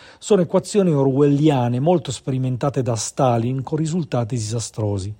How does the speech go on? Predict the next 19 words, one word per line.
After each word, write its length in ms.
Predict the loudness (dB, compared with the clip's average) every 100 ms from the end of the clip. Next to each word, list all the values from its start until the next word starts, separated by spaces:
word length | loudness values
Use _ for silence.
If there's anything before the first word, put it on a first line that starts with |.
| _ -20 -20 -16 -4
Ma 120 | 2
quello 200 | 4 4
su 140 | 0
cui 140 | 0 2
non 180 | 2
concordo 600 | 2 0 0 0 0 0
è 20 | -2
questa 280 | -2 -4
giustificazione 880 | -6 -8 -8 -8 -4 -4 0 0 0
che 100 | 0
un 140 | -2 -2
artista 420 | -2 -4 -4 -4
sia 160 | -2
curioso 640 | -4 0 4 6 6 4 2
e 40 |
che 100 | -2
quindi 260 | 0 0 0
possa 300 | -2 0 -4
appoggiare 800 | -2 -4 -2 0 2 2 0